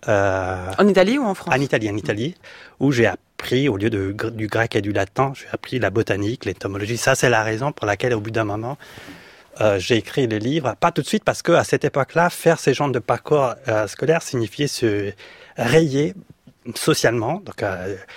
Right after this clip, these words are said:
Speaker 1: avouer à une fille que, euh, <laughs> on, on fréquentait un, un lycée agricole signifiait, comment dire, euh, porter à zéro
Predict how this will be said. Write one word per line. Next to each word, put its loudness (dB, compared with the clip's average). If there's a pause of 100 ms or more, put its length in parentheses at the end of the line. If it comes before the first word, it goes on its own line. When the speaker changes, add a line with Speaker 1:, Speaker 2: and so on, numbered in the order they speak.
(420)
Speaker 1:
avouer 2
à 4
une -2
fille -2
que, -4
euh, 0 (300)
<laughs> -12
on, -6 (240)
on -4
fréquentait -2
un, -2
un -6
lycée -2
agricole -2
signifiait, -2
comment -6
dire, -10 (720)
euh, 0 (300)
porter 2
à 4
zéro 2